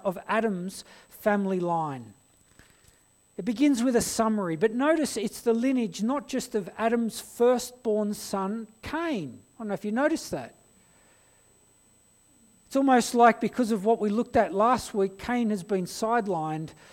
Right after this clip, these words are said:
and Seth is now the chosen one in order for the promises and, and the lineage, uh, to be accounted through. Now, the reason for this is at the heart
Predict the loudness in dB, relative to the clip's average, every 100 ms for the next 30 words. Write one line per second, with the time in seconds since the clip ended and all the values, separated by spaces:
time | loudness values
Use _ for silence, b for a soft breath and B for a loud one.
0 | B B -2 -2 -2 -6 0 4 4 4
1 | -4 0 2 2 0 -4 0 2 2 2
2 | -2 -2 -4 -6 -8 -14 b b b -4
3 | 2 4 4 4 -2 B B -12 0 0
4 | 0 -2 2 4 4 0 -2 -2 -4 -4
5 | -2 0 2 4 4 2 -4 -10 -14 B
6 | B -2 0 0 -2 -2 -2 -2 -4 -4
7 | -4 -8 -10 -12 -12 -12 -18 _ _ _
8 | _ _ _ _ _ -20 b b b b
9 | 0 2 6 6 8 4 2 0 2 0
10 | -4 -10 -14 _ _ _ _ _ b b
11 | 0 0 2 0 4 4 4